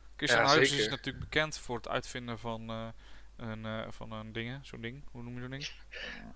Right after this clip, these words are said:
Speaker 2: Ja, dat weet ik veel, zeg maar.
Speaker 1: Telescoop.
Speaker 2: <laughs> Ja, klopt. Hij
Speaker 1: Ja.
Speaker 2: is, eh, ja, hij was heel bekend daarin ook. Ja, hij, eh,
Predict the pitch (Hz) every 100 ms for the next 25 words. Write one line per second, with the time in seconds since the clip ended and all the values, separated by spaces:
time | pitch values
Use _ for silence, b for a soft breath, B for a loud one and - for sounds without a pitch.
0 | - 120 120 123 113 110 110 113 156 160
1 | 165 135 - 160 160 - - - - -
2 | - 147 131 160 170 - B B B B
3 | - 196 185 180 185 180 190 170 185 -
4 | 180 - - - - - 113 104 - 110
5 | 104 - 117 123 123 - 131 127 120 131
6 | 139 143 147 131 170 190 120 104 104 101
7 | - - - 107 -